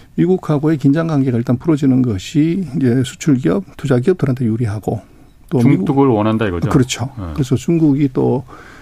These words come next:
Speaker 1: 대외적으로 수출하는 것에 여러 가지 제한이 걸린 것들을 만약에 블링컨이 와서 이제 서로가 빠트를 치게 되면 그게
Speaker 2: 예.
Speaker 1: 풀리게 되면 수출이 이제 나아지게 되는 요인이겠죠. 그래서
Speaker 2: 예.
Speaker 1: 제가 볼 때는 미국과 중국이 지금은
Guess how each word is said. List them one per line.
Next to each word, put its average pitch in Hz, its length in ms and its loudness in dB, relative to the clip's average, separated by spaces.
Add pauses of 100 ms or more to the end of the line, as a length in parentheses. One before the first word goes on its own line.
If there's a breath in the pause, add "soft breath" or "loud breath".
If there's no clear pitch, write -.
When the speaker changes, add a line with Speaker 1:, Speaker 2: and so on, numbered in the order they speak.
(180 loud breath)
Speaker 1:
대외적으로 143 460 2
수출하는 160 400 -2
것에 135 180 0
여러 117 120 0
가지 131 160 0
제한이 160 260 0
걸린 120 240 2
것들을 131 480 -2
만약에 123 300 -2
블링컨이 131 380 -2
와서 143 540 -6 (720 soft breath)
이제 110 300 -2
서로가 135 200 -2
빠트를 160 320 -2
치게 139 220 0
되면 120 480 -2
그게 135 180 2
Speaker 2:
예. 160 80 0
Speaker 1:
풀리게 160 280 2
되면 135 220 4
수출이 139 400 0
이제 107 420 0 (540 loud breath)
나아지게 139 380 0
되는 117 180 -2
요인이겠죠. 123 520 -6
그래서 135 180 -4
Speaker 2:
예. 139 40 -2
Speaker 1:
제가 143 160 0
볼 185 120 -2
때는 185 340 -4 (680 loud breath)
미국과 160 240 0
중국이 165 420 -2
지금은 131 640 0